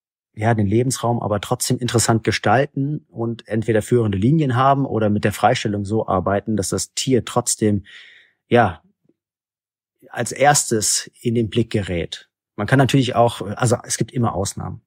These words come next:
Von jedem, jedem Bild, von jedem Tipp gibt es Ausnahmen. Also man kann natürlich auch so ein Suchbild, so ein Wimmelbild machen. Das geht auch alles. Aber ich bin persönlich Fan davon, mit einer kurzen Brennweite,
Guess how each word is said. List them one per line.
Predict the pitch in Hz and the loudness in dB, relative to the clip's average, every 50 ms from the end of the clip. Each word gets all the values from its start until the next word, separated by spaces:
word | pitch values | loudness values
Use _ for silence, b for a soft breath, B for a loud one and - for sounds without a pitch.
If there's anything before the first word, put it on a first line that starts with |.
| _ _ | _ _
Von | _ - - 107 | _ -6 -4 -2
jedem, | 101 117 131 131 120 117 113 107 110 - - - - - 101 110 | 0 2 2 2 2 0 0 -2 -4 -6 -8 -10 -12 -14 -12 -12
jedem | 113 101 120 123 120 113 107 98 | -8 -4 -2 0 0 0 0 0
Bild, | 120 117 123 - | 0 0 0 0
von | - 107 104 | -2 -2 -2
jedem | 113 117 107 95 - | -2 -2 -4 -4 -6
Tipp | - 120 - - | -6 -8 -8 -8
gibt | - 92 - 98 | -10 -8 -6 -6
es | - | -4
Ausnahmen. | - 50 50 - - - 98 98 98 - | -2 -2 -2 -2 -4 -4 -4 -4 -4 -6
Also | - - 95 | -6 -6 -6
man | 98 98 | -6 -4
kann | - 107 107 | -4 -2 -2
natürlich | 98 - - 117 107 107 | -2 -2 -2 -2 0 0
auch | 101 | -2
so | - 117 | -2 -2
ein | 101 101 | -6 -6
Suchbild, | 98 98 127 147 143 - - - 101 92 - | -4 -2 0 0 0 -2 -4 -4 -4 -4 -4
so | - 101 | -6 -6
ein | 101 98 | -2 2
Wimmelbild | 113 139 147 135 110 87 104 101 87 - - | 4 4 4 4 4 2 0 -2 -2 -2 -6
machen. | 95 92 - - - 117 B B B B B B B B B B | -6 -6 -6 -8 -10 -10 B B B B B B B B B B
Das | 107 - - | -4 -2 0
geht | 120 107 - | 0 0 2
auch | - 123 131 - - - | 4 2 2 2 -2 -10
alles. | 50 50 50 - - - b b b b b b b b b b b | -10 -8 -6 -6 -8 -10 b b b b b b b b b b b
Aber | b 117 117 120 113 110 107 - - - 117 117 - _ _ _ _ _ | b 0 4 4 4 4 4 2 -2 -6 -20 -20 -20 _ _ _ _ _
ich | - 151 - - - _ _ _ _ | -10 -8 -8 -10 -12 _ _ _ _
bin | - 143 147 147 | -2 -2 -2 0
persönlich | - 131 110 110 127 127 120 113 - | 2 2 4 4 4 4 2 0 0
Fan | - - 120 143 151 | 0 0 2 2 4
davon, | 147 135 - - 143 143 143 139 135 123 | 2 0 2 2 0 2 2 0 -2 -2
mit | 117 - | -4 -4
einer | 113 110 | -4 -4
kurzen | - - 139 135 - - 123 113 | -4 -4 -4 -2 -2 -2 -4 -2
Brennweite, | - 123 123 139 139 131 127 127 135 135 - - 139 135 135 131 131 131 - | 0 0 0 2 2 2 2 2 2 0 0 -2 -2 -2 0 -2 -2 -2 -4